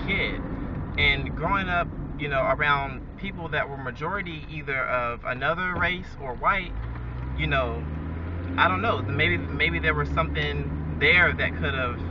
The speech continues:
you know, triggered who I am. And I don't think that always has to do with something external. Sometimes it has to do with your family. And I come from people that are from, you know, the South,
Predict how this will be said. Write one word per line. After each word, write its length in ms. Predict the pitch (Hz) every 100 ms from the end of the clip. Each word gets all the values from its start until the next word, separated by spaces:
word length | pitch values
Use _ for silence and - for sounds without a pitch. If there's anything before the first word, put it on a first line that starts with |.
| - - - - - -
you 120 | 139
know, 280 | 113 101 92 - - - -
triggered 340 | 170 156 151
who 140 | 151
I 120 | 147 -
am. 280 | 156 135 - - -
And 100 | 214
I 120 | 285
don't 120 | 254
think 180 | 240 214
that 100 | 208
always 240 | 240 -
has 120 | 220 196
to 160 | -
do 140 | 190 190
with 160 | - - -
something 300 | 202 - -
external. 640 | 160 - - 196 226 190 -
Sometimes 360 | 202 202 202 180
it 40 |
has 140 | 170 -
to 80 | -
do 80 |
with 100 | 151 160
your 120 | 143
family. 400 | 165 185 - 101 - - - - - - - - - -
And 80 | 147
I 80 | 160
come 220 | 180 185
from 240 | 165 -
people 400 | - - 156 139 - - - - -
that 160 | 135
are 80 | 135 139
from, 520 | 147 151 151 143 139 143
you 80 |
know, 200 | 151 135 - -
the 80 | 143 -
South, 300 | 170 165 -